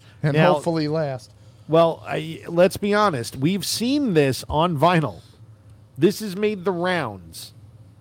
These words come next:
Speaker 2: but it has never been official release. The, they were all illegal, cut from C D, not real, and, like, on some strange colored shit.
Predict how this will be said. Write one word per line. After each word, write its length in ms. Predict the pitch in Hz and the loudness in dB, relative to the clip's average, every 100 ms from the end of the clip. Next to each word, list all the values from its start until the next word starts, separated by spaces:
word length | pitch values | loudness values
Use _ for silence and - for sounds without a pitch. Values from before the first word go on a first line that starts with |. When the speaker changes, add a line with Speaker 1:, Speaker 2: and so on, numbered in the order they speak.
| - - | -18 0
Speaker 2:
but 120 | 151 | 2
it 120 | 143 | 2
has 120 | 139 123 | -2 -4
never 420 | 147 170 185 180 | -2 0 2 2
been 180 | 160 151 | 0 -4
official 380 | - 156 156 | -2 -4 -2
release. 360 | 135 143 143 110 | -2 -2 -2 -6
The, 200 | - 135 | -4 -4
they 260 | 135 139 143 | -2 0 0
were 180 | 147 147 | 0 2
all 640 | 147 143 143 143 139 - | 4 4 4 4 2 -2
illegal, 720 | 147 180 175 170 160 165 160 | -2 0 2 2 2 2 2
cut 280 | 143 165 156 | -2 -4 -4
from 260 | - 165 143 | -6 -8 -8
C 300 | - 156 147 | -8 -8 -6
D, 760 | 147 143 139 139 139 139 131 - - - - - - - | -4 -2 -2 -4 -4 -6 -8 -12 -20 -20 -20 -20 -20 -16
not 360 | 123 143 147 139 - | -4 -2 -2 -4 -6
real, 600 | 131 135 127 123 123 117 | -2 0 2 0 -2 -4
and, 180 | 123 120 | -6 -6
like, 220 | 127 120 | -6 -6
on 260 | 120 123 117 | -6 -8 -8
some 220 | - 117 | -12 -12
strange 400 | 104 127 123 110 | -10 -8 -8 -10
colored 380 | - 127 117 101 | -4 -2 -2 -6
shit. 340 | - 120 87 | -12 -10 -12